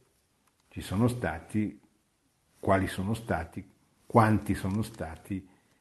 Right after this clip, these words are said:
gli eccidi, gli omicidi, le, le, le violazioni del diritto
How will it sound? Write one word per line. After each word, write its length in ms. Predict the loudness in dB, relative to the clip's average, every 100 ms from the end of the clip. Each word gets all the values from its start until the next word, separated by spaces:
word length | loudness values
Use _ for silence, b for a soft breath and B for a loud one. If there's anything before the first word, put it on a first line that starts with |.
| _
gli 160 | -4 -2
eccidi, 1300 | 0 2 6 6 6 6 6 4 0 -6 -10 -10 -8
gli 60 |
omicidi, 920 | -6 -4 -4 0 0 0 -2 -2 -4 -14 _ _ _ _ _ -18 -12
le, 240 | -8 -6
le, 600 | -6 -8 -8 -10 -14 -18 -20 -16
le 140 | -10
violazioni 1120 | 4 6 8 4 6 8 10 8 6 4 0 -8 -16
del 240 | -6 -2 4
diritto 800 | 8 8 6 0 0 0 -2